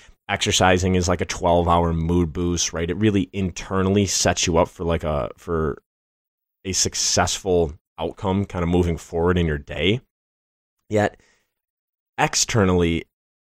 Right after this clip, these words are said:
it obviously makes you look better, but yet when you, like, look at yourself in the mirror and you have a feeling of, like, "Ooh, I look good," right? There's, like, a, a huge release of,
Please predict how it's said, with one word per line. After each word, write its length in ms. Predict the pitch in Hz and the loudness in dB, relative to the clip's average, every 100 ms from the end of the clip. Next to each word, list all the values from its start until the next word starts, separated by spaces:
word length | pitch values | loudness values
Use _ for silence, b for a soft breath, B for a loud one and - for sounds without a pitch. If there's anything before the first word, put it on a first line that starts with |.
| _ _ | _ _
it 140 | 107 | 2
obviously 380 | 98 110 110 104 | 2 2 0 2
makes 240 | 98 98 | 4 4
you 100 | 90 | 0
look 320 | 80 92 123 - | 2 4 4 2
better, 240 | 80 78 | -2 -2
but 200 | 80 92 | -2 0
yet 180 | 113 - | 0 2
when 160 | 120 | 2
you, 100 | 123 | 4
like, 180 | 247 120 | 2 2
look 200 | 98 98 | 0 -4
at 100 | - | -4
yourself 340 | 101 - 104 - | -8 -2 -2 -2
in 80 | |
the 60 | 85 | -4
mirror 300 | 82 90 104 | 0 2 2
and 200 | 90 87 | 2 0
you 100 | 117 | 0
have 320 | 98 92 101 | 0 -2 -4
a 80 | 95 | -6
feeling 420 | - 92 90 98 | -12 -12 -8 -4
of, 100 | 87 | -6
like, 160 | 78 82 - | -8 -12 -2
"Ooh, 220 | 151 95 | 0 0
I 140 | - | 0
look 240 | 104 101 - | 0 0 -2
good," 340 | 87 95 123 - _ _ - | -4 -4 -4 -8 _ _ -6
right? 160 | 110 | 0
There's, 260 | 104 202 - | 2 0 0
like, 160 | 233 | -2
a, 120 | 98 87 - | -2 -4 -8
a 120 | 90 | -12
huge 720 | - - - 143 151 117 92 - | -12 -16 -6 2 4 4 0 -6
release 540 | 92 90 101 98 - - | -6 0 0 0 -2 -4
of, 320 | 85 80 76 | -4 -4 -6